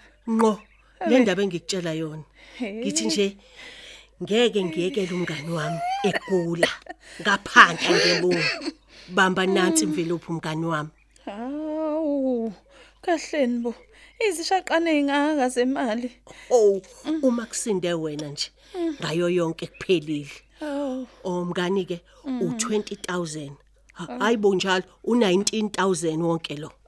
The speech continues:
Speaker 2: Oh, mngani wami. Hhayi, a-, awutshele mina-ke mngani.
Speaker 1: Yeah.
Speaker 2: Yonke le uyithole kubangani bakho?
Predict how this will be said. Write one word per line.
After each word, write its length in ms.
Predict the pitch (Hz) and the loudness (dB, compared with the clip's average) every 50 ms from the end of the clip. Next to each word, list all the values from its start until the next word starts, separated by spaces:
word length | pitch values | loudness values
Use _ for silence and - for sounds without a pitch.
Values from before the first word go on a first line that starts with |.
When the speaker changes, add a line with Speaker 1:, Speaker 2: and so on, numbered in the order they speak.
| _ - | _ -6
Speaker 2:
Oh, 680 | 233 240 247 254 262 262 254 226 220 214 202 202 208 208 | -6 -4 -4 -2 -2 -2 -2 -2 -4 -6 -8 -8 -10 -10
mngani 360 | 202 202 208 202 202 196 208 | -12 -12 -10 -12 -12 -10 -8
wami. 220 | 226 226 226 233 226 - - - - - - - - | -8 -6 -6 -8 -8 -14 -20 -20 -20 -20 -20 -10 -4
Hhayi, 280 | 294 262 277 311 349 - - _ - - - - | -2 -2 -2 -2 -4 -8 -12 _ -20 -12 -8 -6
a-, 120 | 254 - | -4 -2
awutshele 460 | - 294 285 269 - 339 294 285 285 247 | -2 -2 -2 -2 -4 -6 -4 -2 -2 -2
mina-ke 560 | 233 254 240 226 254 277 233 220 240 247 247 | -2 -2 -2 -4 -4 -4 -4 -4 -4 -4 -4
mngani. 380 | 262 247 - 208 214 226 214 - - - | -4 -4 -4 -4 -6 -6 -8 -12 -14 -8
Speaker 1:
Yeah. 240 | - 202 190 170 151 139 | -4 -2 -2 -2 0 0
Speaker 2:
Yonke 500 | 302 294 311 320 339 349 330 - 285 254 | 2 2 2 2 2 2 2 2 0 2
le 220 | 240 233 240 262 - - _ _ - - - - - - | 2 0 -2 -2 -6 -14 _ _ -20 -20 -20 -10 -4 0
uyithole 420 | 320 277 277 - - 302 285 302 | 0 0 0 0 -2 -2 -2 -2
kubangani 400 | 262 254 285 285 277 202 208 240 240 | -2 -2 -2 0 0 0 0 2 4
bakho? 300 | 247 262 269 - - | 2 2 2 0 -8